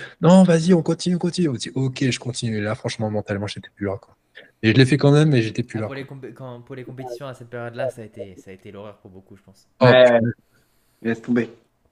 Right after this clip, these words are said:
Speaker 2: Moi, après, personnellement, je sais pas toi, Miguel, mais moi, je, je pense pas en refaire. Après, je dis je pense pas,
Speaker 1: Non.
Speaker 2: mais je me dis, euh, jamais essayer à me lancer un, à me lancer un challenge. Euh, mais moi, je me vois plus faire d'autres styles de,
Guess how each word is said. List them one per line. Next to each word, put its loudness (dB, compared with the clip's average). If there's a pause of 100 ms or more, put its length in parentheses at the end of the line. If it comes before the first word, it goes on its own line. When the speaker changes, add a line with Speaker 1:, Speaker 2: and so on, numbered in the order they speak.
(320)
Speaker 2:
Moi, -12
après, -12
personnellement, -12
je -18
sais -16
pas -16
toi, -16
Miguel, -16
mais -20
moi, -18
je, -20
je -20
pense -20
pas -16
en -14
refaire. -18
Après, -18 (120)
je -20
dis -20
je -20
pense -20
pas, -8
Speaker 1:
Non. -4 (300)
Speaker 2:
mais -18
je -20
me -12
dis, -18
euh, -18
jamais -18
essayer -16
à -14
me -20
lancer -20
un, -18
à -20
me -20
lancer -20
un -18
challenge. -20 (920)
Euh, -12
mais -18
moi, -14
je -18
me -16
vois -14
plus -20
faire -14
d'autres -18
styles -20
de, -18